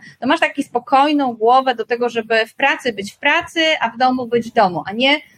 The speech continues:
być w pracy, a głową być, e, w domu. I teraz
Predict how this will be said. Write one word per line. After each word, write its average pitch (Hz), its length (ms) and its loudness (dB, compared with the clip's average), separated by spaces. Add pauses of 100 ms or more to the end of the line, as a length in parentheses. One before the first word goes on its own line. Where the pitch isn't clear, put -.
(120)
być 233 220 0
w - 60 -20
pracy, 294 460 -2
a 226 80 -2
głową 240 720 0 (120)
być, 240 420 -2
e, 214 180 -4
w - 120 -18
domu. 156 260 0 (120)
I - 80 -20
teraz 311 260 2